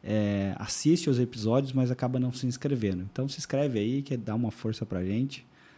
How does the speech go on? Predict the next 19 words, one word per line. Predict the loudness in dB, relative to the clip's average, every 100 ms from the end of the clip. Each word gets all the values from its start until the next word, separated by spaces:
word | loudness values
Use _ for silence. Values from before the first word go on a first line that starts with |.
| -20 _ -6
É, | 0 2 4 2 4
clica | 4 4
no | 2
sininho | 2 2 2
pra | 0
receber | -2 -4 -4 -4
as |
notificações. | -4 -6 -8 -6 -2 2 2 0 -8 -18 -20 -16
Segue | -2 0 0
também | 2 4 4
a |
Beats | 4 2 2
nos | 2 4 4
outros | 4 4 0 -6
canais. | -4 -4 -2 -2 -4 -6 -8 -6
A | -2
gente | 0 0 -2 -2 2 4 4 2 0 -2 -8 -20 -20 _ -2
tá | 2
em | 2 0